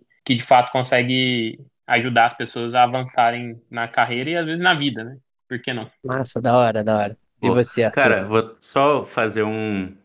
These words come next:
Speaker 3: que vai tá ligado com isso que eu vou falar, mas fazer um, um adendo aqui. Teve um workshop que nem eu nem o Pablo participaram, mas aqui, assim, todo mundo falou muito bem dele, que foi o que eu mais
Speaker 2: Achei que
Speaker 3: julguei.
Speaker 2: você ia falar que todo mundo tinha falado muito mal,
Speaker 3: Não,
Speaker 2: pô.
Speaker 3: e que eu, mas eu
Speaker 2: Já tava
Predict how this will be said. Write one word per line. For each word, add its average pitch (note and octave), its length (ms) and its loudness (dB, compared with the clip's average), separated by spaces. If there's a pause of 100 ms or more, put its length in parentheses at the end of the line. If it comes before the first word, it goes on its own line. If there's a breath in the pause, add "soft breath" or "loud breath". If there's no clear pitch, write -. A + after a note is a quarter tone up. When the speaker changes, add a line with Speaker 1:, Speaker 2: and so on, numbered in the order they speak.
(120)
Speaker 3:
que - 100 -4
vai G2 240 0
tá G#2 120 2
ligado F#2+ 420 0
com F#2+ 260 -6
isso F#2 140 -10
que - 60 -14
eu F#2 80 -4
vou - 80 -18
falar, F#2+ 160 -2
mas F#2+ 280 -2
fazer G2 280 -2
um, F#2+ 360 -4
um G2+ 120 0
adendo F#2 560 0
aqui. F2+ 460 -2 (180)
Teve A2 200 2
um A#2 120 2
workshop G2+ 560 0
que - 100 -4
nem F2+ 240 0
eu F2+ 100 0
nem F2+ 120 -2
o F2+ 80 -6
Pablo F2+ 220 -4
participaram, F2+ 540 -6
mas F2+ 220 -6
aqui, F#2 160 -10
assim, F#2 260 -6 (520 soft breath)
todo A#2+ 340 2
mundo G2+ 400 0
falou G2 300 2
muito G2 360 2
bem F2 200 -4
dele, - 220 -10 (180)
que A2+ 80 -4
foi G2 440 0 (220)
o A#2+ 100 0
que - 140 -2
eu A2+ 80 8
mais G#2+ 240 6
Speaker 2:
Achei C#3+ 140 4
que - 80 2
Speaker 3:
julguei. - 140 6
Speaker 2:
você - 80 6
ia F#3+ 60 4
falar F#3+ 200 6
que G#3+ 120 -2
todo G#3+ 160 2
mundo G3+ 200 6
tinha G#3+ 180 4
falado G3+ 380 4
muito G3+ 260 0
mal, D#3+ 240 4
Speaker 3:
Não, A2 240 0
Speaker 2:
pô. A#2+ 80 -16
Speaker 3:
e A#2+ 60 -2
que - 180 -2
eu, A#2+ 180 2
mas A2+ 320 2
eu A#2 260 0
Speaker 2:
Já F#2+ 60 0
tava - 0 -